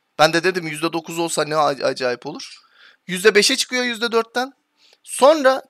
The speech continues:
clear casting'i üstüne açıldı, kullanmadın. Arada bir tane daha olursa ikisi stackleniyor, çift stack oluyor buff'ı.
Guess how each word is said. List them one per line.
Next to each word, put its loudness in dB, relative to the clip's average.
clear -4
casting'i -4
üstüne -6
açıldı, -2
kullanmadın. -2
Arada 2
bir -16
tane 2
daha 6
olursa 0
ikisi -8
stackleniyor, -2
çift -4
stack -6
oluyor -10
buff'ı. 0